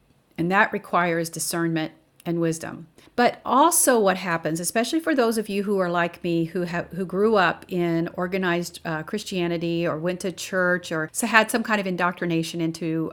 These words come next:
um, a, a Christian belief, you might be confused exactly what kindness is. And we'll talk about that a little bit.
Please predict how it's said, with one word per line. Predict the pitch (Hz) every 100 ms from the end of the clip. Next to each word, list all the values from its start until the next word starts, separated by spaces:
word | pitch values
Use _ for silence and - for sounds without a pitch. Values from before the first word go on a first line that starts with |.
| -
um, | 160 165 - -
a, | 165 -
a |
Christian | - - 226 - 190
belief, | 175 175 214 175 160 - -
you | 202 240 339
might | 220 180
be | 202
confused | 196 220 - 285 302
exactly | 180 185 180 185 190
what | 185
kindness | - 196 190 180 175
is. | 208 202 - - - _ _ _ _ -
And | 185 185
we'll | 208
talk | 233 220
about | 185 160 156
that | 160
a | 170
little | 175 165
bit. | 160 156 -